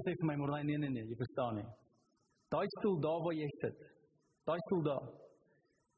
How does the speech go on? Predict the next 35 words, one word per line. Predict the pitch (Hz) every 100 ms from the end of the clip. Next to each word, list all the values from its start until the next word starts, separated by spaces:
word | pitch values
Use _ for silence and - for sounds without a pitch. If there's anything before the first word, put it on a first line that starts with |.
| _ -
dis | 170
die | 180 180
stoel | 160 135
waar | 139
ek | 139
die | 135 127
Here | 135
elke | 143 135
dag | 123 117
ontmoet. | 120 107 107 - _ _ _ _ _ _ _ _ - - - - - - - _
Daai | 151 185
is | 185
die | 190 -
stoel | 190 165
waar | 165
ek | 165
gaan | 170 151
sit | 143 -
vroegoggend | 190 190 175 - 120 - - _ _ _ _ -
en | 147
die | 156
Here | 170
kom | 170 156
praat | 170 160
met | 147 135
my | 131
daar. | 123 - 117 - - _ _ _ _ _ _ 156
En |
die | 156
Here | 175
kom | 165 180
gee | 190
my | 180
wysheid | 165 190 - 135 127
daar. | 110